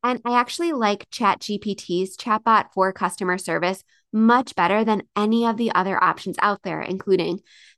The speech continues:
ManyChat and the ones that are built into website builders already. It's a lot more sophisticated, it's a lot faster, and the quality of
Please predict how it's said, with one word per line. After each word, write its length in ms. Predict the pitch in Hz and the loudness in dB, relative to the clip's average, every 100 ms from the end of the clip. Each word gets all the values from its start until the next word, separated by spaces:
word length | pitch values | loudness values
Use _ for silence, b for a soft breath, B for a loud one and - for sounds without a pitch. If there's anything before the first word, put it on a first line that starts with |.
| 254 | 2
ManyChat 680 | 269 269 254 - 214 190 - | 4 4 2 0 4 4 4
and 160 | 196 202 | 0 2
the 60 | |
ones 200 | 202 196 | 2 0
that 100 | 208 | -2
are 100 | 202 | -2
built 360 | 190 214 208 208 - | 0 0 0 -2 -4
into 420 | 202 190 220 202 | -2 -2 -4 0
website 460 | 220 202 220 208 | 0 0 -2 -2
builders 400 | 202 190 196 190 | -2 -2 -2 -2
already. 600 | - 190 175 - 220 254 B B B - | 0 0 0 -2 -2 -2 B B B -8
It's 120 | 233 | -2
a 60 | 262 | 2
lot 260 | 269 262 | 4 4
more 260 | 226 220 214 | 2 2 0
sophisticated, 880 | 220 220 311 311 262 - 226 208 185 | -4 -4 -4 -2 -6 -2 0 2 0
it's 140 | - | 0
a 60 | 180 | 2
lot 280 | 165 - | 2 2
faster, 520 | 247 233 226 220 190 - | 2 2 0 -2 0 0
and 200 | 208 208 b b _ | 0 -2 b b _
the 80 | 233 | -6
quality 480 | - 214 196 240 | 0 4 4 4
of 120 | 277 | 2